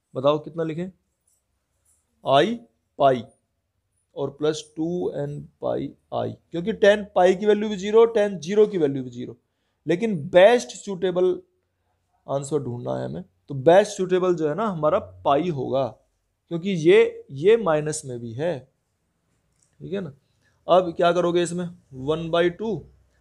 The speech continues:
अच्छा ये फ़ाइव की पावर टू थी ना ये, पच्चीस को हम पाँच की पावर दो लिख सकते हैं, तो ये टू यहाँ आ जाएगा,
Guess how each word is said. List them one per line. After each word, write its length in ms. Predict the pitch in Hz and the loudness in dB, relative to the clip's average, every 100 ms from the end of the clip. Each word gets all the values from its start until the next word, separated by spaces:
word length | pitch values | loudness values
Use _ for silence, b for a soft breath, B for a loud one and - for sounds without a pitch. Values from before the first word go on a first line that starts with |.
| - | -4
अच्छा 140 | 143 | 6
ये 120 | 196 208 - - | 6 6 0 -4
फ़ाइव 340 | 175 175 190 | 2 2 2
की 80 | 202 | 0
पावर 260 | 180 180 196 | 0 0 0
टू 200 | - 208 | -6 -10
थी 140 | 202 185 | -8 -6
ना 100 | 247 | -2
ये, 140 | 196 127 - _ _ _ _ _ _ _ _ _ _ _ _ - | -4 -6 -14 _ _ _ _ _ _ _ _ _ _ _ _ -8
पच्चीस 300 | 151 - 170 | -8 -6 -6
को 120 | 196 | -2
हम 80 | 196 | -2
पाँच 300 | 196 180 175 | 0 0 0
की 80 | - | -4
पावर 220 | 185 185 | -2 0
दो 120 | 170 185 | 0 -2
लिख 120 | 175 | -4
सकते 260 | 180 - | -10 -10
हैं, 120 | 233 160 | -10 -10
तो 420 | _ _ _ 156 | _ _ _ -4
ये 100 | 165 | -4
टू 220 | 160 185 | -4 -4
यहाँ 180 | 160 143 | 0 0
आ 40 | |
जाएगा, 360 | 135 123 123 | 2 2 0